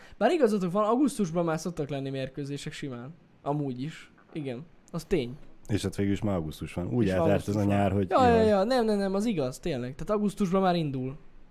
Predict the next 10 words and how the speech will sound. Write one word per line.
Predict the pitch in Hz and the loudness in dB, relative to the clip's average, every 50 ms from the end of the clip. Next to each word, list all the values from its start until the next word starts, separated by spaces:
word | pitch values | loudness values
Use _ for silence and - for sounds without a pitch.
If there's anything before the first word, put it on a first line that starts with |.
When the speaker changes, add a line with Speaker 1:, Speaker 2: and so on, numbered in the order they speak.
| - - | -12 -2
Speaker 1:
Ja, | - 185 175 165 | 4 6 6 8
ja, | 156 151 147 151 151 | 8 6 4 2 0
tényleg. | - 196 185 156 135 131 139 - - - - - - - - - - - - - - - - - - - - - | 0 0 0 0 -4 -6 -8 -12 -16 -16 -14 -12 -12 -10 -12 -14 -20 -20 -20 -20 -20 -20 -20 -20 -20 -20 -20 -10
Ez | - 175 165 180 | -6 -4 0 0
jogos. | 202 165 147 151 151 - - - - - - - - - - - - - - | 0 0 -2 -6 -6 -10 -16 -20 -20 -20 -20 -20 -20 -20 -20 -20 -20 -18 -8
Most | - 175 165 - | -8 -6 -2 -2
így | 190 | 0
végig | 170 180 196 175 | 2 4 2 4
gondolom, | 156 160 156 156 156 156 160 156 156 | 2 2 0 2 2 2 2 2 0
hogy | 165 160 156 | 0 -2 -4